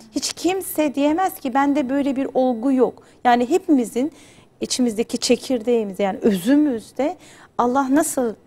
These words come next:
e, incir çekirdeğinin içine, e, buğday çekirdeğinin ya da, e, artık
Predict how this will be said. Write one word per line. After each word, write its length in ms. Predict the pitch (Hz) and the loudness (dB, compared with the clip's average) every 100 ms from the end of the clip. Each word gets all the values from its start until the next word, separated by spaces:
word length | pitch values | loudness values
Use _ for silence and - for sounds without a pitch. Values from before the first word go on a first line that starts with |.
| _ _ _ - | _ _ _ -4
e, 380 | 226 220 220 214 | 0 0 0 -2
incir 340 | 233 208 277 | -2 -2 -2
çekirdeğinin 720 | 294 254 - 240 208 226 208 196 | -2 -4 -4 -6 -2 -4 -4 -10
içine, 360 | - 208 196 - - - - | -10 -8 -8 -10 -20 -20 -6
e, 300 | 220 214 190 | -4 -2 -4
buğday 360 | 202 202 220 285 | -6 0 2 2
çekirdeğinin 600 | - 285 294 247 233 190 | 0 -4 -4 -2 -2 -4
ya 100 | 190 | -6
da, 80 | 202 | -6
e, 260 | - 214 - | -4 -6 -6
artık 360 | - - - | -8 -8 -10